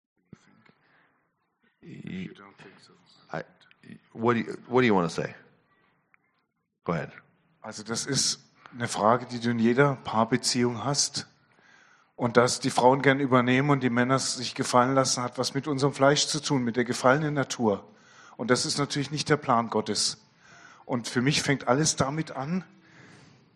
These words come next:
Speaker 1: dass Jesus sagt, dass Männer ihre Frauen lieben sollen,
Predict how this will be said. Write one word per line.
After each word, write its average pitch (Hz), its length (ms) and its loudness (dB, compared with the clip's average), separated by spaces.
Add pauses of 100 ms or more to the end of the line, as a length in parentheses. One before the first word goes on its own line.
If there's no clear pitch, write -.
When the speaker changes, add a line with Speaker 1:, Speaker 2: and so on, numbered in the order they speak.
(840)
Speaker 1:
dass 131 200 2
Jesus 143 380 0
sagt, 160 300 2
dass 131 140 -2
Männer 143 220 4
ihre 156 260 -2
Frauen 151 380 2
lieben 156 300 -4
sollen, 147 440 0